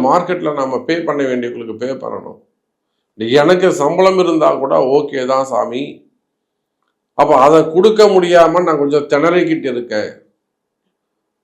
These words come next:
ஒரு டிரான்சாக்ஷன்ஸ் இல்லாம இருக்கு, வருமானம் இல்லாம இருக்கு அப்படின்னு இந்த கன்னிராசி அன்பர்களுடைய தொழில் செய்-, மெயினா பிசினஸ் பண்ணக்கூடியவர்கள்,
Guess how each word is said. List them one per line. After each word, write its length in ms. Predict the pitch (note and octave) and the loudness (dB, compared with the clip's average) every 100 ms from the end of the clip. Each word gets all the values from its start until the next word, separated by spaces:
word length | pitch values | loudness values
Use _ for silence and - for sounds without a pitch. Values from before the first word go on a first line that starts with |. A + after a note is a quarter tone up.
| - | -2
ஒரு 100 | C#3+ C3+ | -2 0
டிரான்சாக்ஷன்ஸ் 880 | D3+ F3 G3 G3 G3 - F#3 E3 D#3 C#3+ | 0 0 0 -2 -4 -2 -4 -4 -4 0
இல்லாம 380 | C#3+ D3 C#3+ C#3 B2+ | 2 4 2 0 -2
இருக்கு, 340 | B2 B2 A2 G#2 - G#2 | -6 -8 -8 -8 -8 -2
வருமானம் 600 | C3+ E3+ F#3 F3+ F3 D#3 C#3 | 0 2 2 2 0 -2 -2
இல்லாம 440 | C3+ C3 B2+ B2 A2+ | 0 0 2 -2 -4
இருக்கு 380 | G#2+ G#2 G2+ F#2 - - _ _ _ _ _ _ _ _ _ _ _ _ _ _ _ - C#3+ | -8 -10 -12 -12 -12 -18 _ _ _ _ _ _ _ _ _ _ _ _ _ _ _ 0 4
அப்படின்னு 460 | D#3 D3+ C#3+ D#3 F3+ C#3+ G#2+ - - | 6 4 2 0 -2 -4 -8 -18 -8
இந்த 120 | A#2 A#2+ | -6 -2
கன்னிராசி 580 | C#3 D#3+ D#3+ C#3+ C#3 C3+ B2 | 0 2 4 4 2 -2 -4
அன்பர்களுடைய 580 | B2 A#2+ G#2 G2+ A2 C#3 - - | -2 -4 -4 -8 -6 -6 -8 -6
தொழில் 280 | C3 D3 C#3+ | -4 -4 -6
செய்-, 160 | A#2+ A#2 | -8 -4
மெயினா 380 | C#3 E3+ F#3+ F3+ B2+ | -2 -2 -2 -2 -2
பிசினஸ் 420 | C#3+ C#3+ F#3 F3+ D3 | -6 -4 -6 -6 -6
பண்ணக்கூடியவர்கள், 760 | C3+ A#2+ A2+ G#2 F2 - _ | -6 -6 -8 -8 -10 -16 _